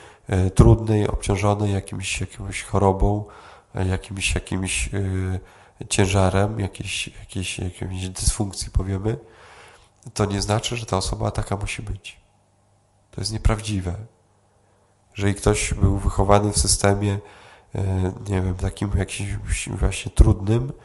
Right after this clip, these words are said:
pełnym obciążeń, napięć, nie znaczy, że musi taki być. Nie znaczy. Nie? Można się też, e, zbuntować,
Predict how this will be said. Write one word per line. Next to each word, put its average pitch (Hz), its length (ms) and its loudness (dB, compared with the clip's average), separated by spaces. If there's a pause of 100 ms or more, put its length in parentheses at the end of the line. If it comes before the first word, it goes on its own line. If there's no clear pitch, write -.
(420)
pełnym 101 380 6
obciążeń, 95 680 4
napięć, 113 600 2 (400)
nie 123 80 -2
znaczy, 113 320 0
że 104 120 -4
musi 101 220 -4
taki - 240 -10
być. - 440 -6 (600)
Nie 123 120 -4
znaczy. 104 380 -6 (2250)
Nie? 117 180 -4
Można 127 360 2
się 127 140 -2
też, - 400 -2
e, 113 320 -2
zbuntować, 107 880 2